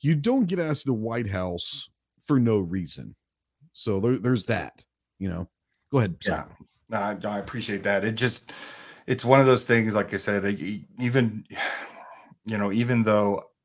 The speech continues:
Speaker 2: I kinda had a feeling that the roadmap that they, and you can go online and find the Prevent's roadmap. It's on there 'cause it, to prevent
Speaker 1: Mm-hmm.
Speaker 2: suicide.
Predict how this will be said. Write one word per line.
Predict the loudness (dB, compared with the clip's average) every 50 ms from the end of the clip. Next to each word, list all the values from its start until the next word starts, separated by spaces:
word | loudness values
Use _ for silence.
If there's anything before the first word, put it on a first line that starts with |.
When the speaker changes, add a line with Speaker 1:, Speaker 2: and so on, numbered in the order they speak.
| _ _ _ _ -4
Speaker 2:
I | -4 -4
kinda | -4 -6 -4 -2 2 2 2
had | 2 2
a | 0 -2
feeling | -4 -4 -4 -2 0 0 0 0 0
that | 0 -2 -4 -4 -8
the | -12 -8
roadmap | -4 -2 0 2 2 2 2 2 0 -2
that | -6 -6 -4
they, | -4 -4 -4 -4
and | -4 -2 0 2 4
you | 2 2
can | 4 8
go | 8 10 10
online | 10 8 8 6 6 6 4
and | 0 -2
find | 0 0 0 0
the | -2
Prevent's | -6 -8 -6 -6 -6 -6 -6 -4
roadmap. | -2 -2 -2 -2 -2 -4 -6 -6 -6
It's | -6 0 0
on | 2 2 2
there | -2 -4 -6
'cause | -8 -10 -12 -12
it, | -14 -14
to | -16 -14
prevent | -10 -10 -8 -4 -4 -4 -2 -4
Speaker 1:
Mm-hmm. | -4
Speaker 2:
suicide. | -6 -6 -6 -6 -6 -6 -8